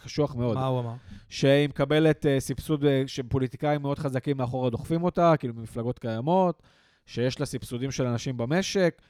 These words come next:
Speaker 1: שהיא בעצם דמות, היא פרונטמן כזה, אתה יודע, של דברים, כאילו, ושהיא בעצם מושחתת אחת גדולה והיא סתם. ואתה יודע, והיא, והיא כאילו התחילה לבכות והלכה באמצע ראיון.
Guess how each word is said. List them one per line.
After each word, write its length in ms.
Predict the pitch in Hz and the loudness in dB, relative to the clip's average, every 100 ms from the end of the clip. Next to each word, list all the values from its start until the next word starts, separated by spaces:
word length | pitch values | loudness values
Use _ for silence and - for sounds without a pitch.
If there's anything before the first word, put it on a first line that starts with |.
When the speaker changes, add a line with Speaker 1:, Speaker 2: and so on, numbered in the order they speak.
| _ - | _ -12
Speaker 1:
שהיא 520 | - 175 196 196 196 | -2 2 4 4 4
בעצם 320 | 226 247 247 | 4 4 -2
דמות, 300 | 214 262 233 | 4 4 4
היא 80 | 214 | 0
פרונטמן 560 | - 208 240 175 131 | -2 -2 -2 -4 -4
כזה, 300 | 110 120 107 95 _ _ - | -4 -6 -6 -10 _ _ -8
אתה 80 | |
יודע, 160 | 123 127 | -2 0
של 160 | 131 117 | -2 -6
דברים, 460 | 107 131 135 120 107 | -2 0 -2 -4 -10
כאילו, 500 | 110 104 104 120 175 _ _ _ _ | -10 -8 -6 -4 -6 _ _ _ _
ושהיא 240 | 120 - 139 | -10 -4 -2
בעצם 260 | 170 196 | -2 -2
מושחתת 480 | 156 - 175 170 151 | -4 -4 -4 -4 -6
אחת 140 | 147 | -6
גדולה 200 | 147 156 | -2 -2
והיא 140 | 143 120 | 0 -4
סתם. 420 | - 147 120 110 - _ _ _ _ _ _ _ _ - | -4 -4 -4 -4 -14 _ _ _ _ _ _ _ _ -6
ואתה 400 | 104 110 104 107 | 0 2 2 4
יודע, 220 | 123 269 247 - _ _ | 6 6 4 -6 _ _
והיא, 240 | 113 113 113 131 | 0 2 2 0
והיא 180 | 117 113 | 0 4
כאילו 140 | 165 | 4
התחילה 160 | 160 180 | 6 4
לבכות 240 | - 160 | 4 2
והלכה 280 | 123 113 156 | 0 2 6
באמצע 300 | 175 170 160 | 6 6 6
ראיון. 240 | 143 113 | 6 4